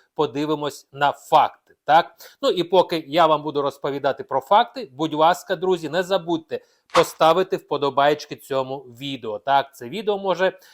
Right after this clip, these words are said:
допомогти, е, сотням тисяч українців за кордоном.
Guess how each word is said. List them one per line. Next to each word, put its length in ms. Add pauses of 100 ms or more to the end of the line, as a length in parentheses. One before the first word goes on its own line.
(140)
допомогти, 920
е, 140
сотням 600
тисяч 460
українців 580
за 140
кордоном. 560